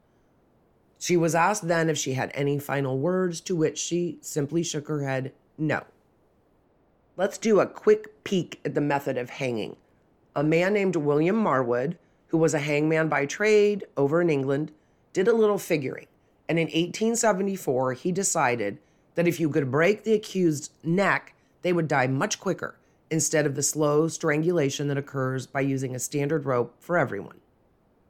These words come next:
He found out that if you took into consideration a person's age and weight and other physical factors to determine the length of the rope that should be used, his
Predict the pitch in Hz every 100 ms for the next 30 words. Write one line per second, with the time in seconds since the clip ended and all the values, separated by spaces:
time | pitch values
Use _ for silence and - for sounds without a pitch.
0 | _ _ _ _ - 220 208 196 165 147
1 | 185 - 170 156 151 - 151 143 139 143
2 | 151 143 147 - 139 - 139 135 151 151
3 | 170 - - - 123 - 147 175 175 175
4 | 175 - 139 135 143 143 156 - - 135
5 | 131 165 233 233 190 175 180 165 147 -
6 | 151 - 139 131 131 143 143 135 135 135
7 | 123 117 117 120 143 135 - - - 247
8 | 185 123 101 76 - - - _ _ _
9 | _ _ 208 -